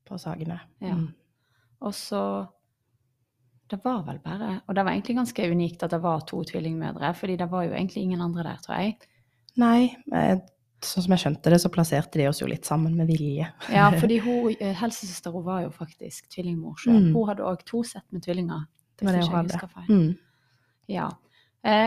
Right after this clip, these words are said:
Speaker 2: og det er, det er grunnen til at jeg kom på å invitere deg til podcasten, fordi vi kjenner hverandre fra før. Jeg kjenner litt til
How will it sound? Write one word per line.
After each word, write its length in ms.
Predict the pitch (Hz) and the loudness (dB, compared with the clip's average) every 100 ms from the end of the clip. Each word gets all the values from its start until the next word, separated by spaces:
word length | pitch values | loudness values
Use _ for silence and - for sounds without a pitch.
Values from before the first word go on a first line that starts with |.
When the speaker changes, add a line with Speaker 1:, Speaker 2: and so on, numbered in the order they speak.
| - | 2
Speaker 2:
og 140 | 240 | -4
det 140 | 226 277 262 - | 2 4 4 0
er, 720 | 233 233 220 202 190 190 185 - 220 | 0 2 2 0 0 0 -2 -6 -4
det 60 | 240 | 0
er 120 | 240 | 0
grunnen 180 | 196 226 | 0 0
til 120 | 247 220 | 0 0
at 60 | |
jeg 80 | 202 | -2
kom 140 | - 196 185 | -2 -4 -4
på 160 | - | -4
å 300 | 196 165 147 160 | 0 2 0 -2
invitere 460 | 160 165 180 170 | -4 -6 -8 -8
deg 80 | 170 | -10
til 80 | - | -10
podcasten, 540 | 175 - 180 - 196 294 - | -12 -10 -14 -4 -2 -2 -4
fordi 280 | - 202 202 190 185 | -10 -6 -4 -4 -2
vi 140 | 185 185 180 | -2 -4 -6
kjenner 260 | - 185 175 | -8 -8 -8
hverandre 300 | - - - | -10 -16 -16
fra 100 | 165 | -10
før. 440 | - 240 254 262 | 2 4 4 -2
Jeg 220 | - 180 - | -6 -8 -8
kjenner 240 | 180 175 | -10 -10
litt 140 | 180 | -12
til 80 | - | -20